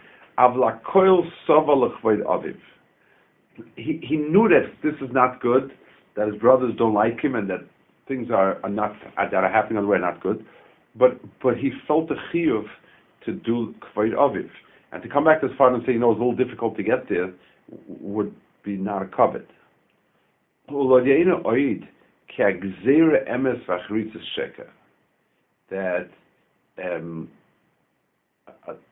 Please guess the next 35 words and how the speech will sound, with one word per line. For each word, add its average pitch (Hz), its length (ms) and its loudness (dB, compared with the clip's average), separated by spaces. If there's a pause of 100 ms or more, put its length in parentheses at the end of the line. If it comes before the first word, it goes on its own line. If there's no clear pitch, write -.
(240)
uh, 80 80 -16 (140)
uh, 98 220 -6 (300)
trying 156 400 2
to 120 60 -10
do 131 260 -8 (120)
things 92 300 -6 (600)
when 98 160 -8
there's 95 200 -4 (100)
a 92 40 -18
gzera 123 420 -4
against 160 400 -6
it 117 120 -4 (340)
is 95 120 -12
not 127 200 -2
gonna 113 120 -2
get 101 240 -4
you 80 60 -6
anywhere, 71 320 -12 (460)
'cause 104 180 -6
the 107 80 -2
gzera 127 460 4
remains 101 360 -2 (120)
emes, 165 340 -2 (720)
and 101 220 -8
the 101 360 -4
industriousness, 98 840 0
chesed 135 240 -4 (120)
sheker, - 300 -8
ki 113 300 -4
zimel 165 320 6
HaKadosh 107 220 -2
Baruch 131 200 4
Hu 135 60 -2
mer 123 260 4
derech 135 440 0